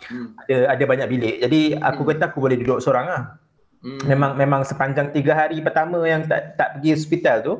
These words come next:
Speaker 1: Hmm.
Speaker 2: memang duduk seorang pun. Dia pakai gelang tu kan. Memang ada buat kerja dalam satu bilik, buat apa, ah,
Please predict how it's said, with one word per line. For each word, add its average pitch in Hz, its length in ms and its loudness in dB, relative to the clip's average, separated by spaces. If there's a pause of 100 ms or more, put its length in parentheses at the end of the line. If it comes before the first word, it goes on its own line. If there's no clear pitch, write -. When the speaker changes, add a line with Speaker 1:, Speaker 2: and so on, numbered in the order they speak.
(280)
Speaker 1:
Hmm. 123 240 -8
Speaker 2:
memang 151 300 0
duduk 160 180 2
seorang 160 300 2
pun. 190 240 -2 (420)
Dia 139 160 2
pakai 151 220 -2
gelang 170 260 2
tu 185 80 -6
kan. 110 340 0
Memang 123 280 0
ada 120 180 2 (260)
buat 127 200 0
kerja 143 360 2
dalam 123 200 2
satu 113 240 -2
bilik, 139 420 2
buat - 200 0 (100)
apa, 120 180 2 (280)
ah, 110 600 4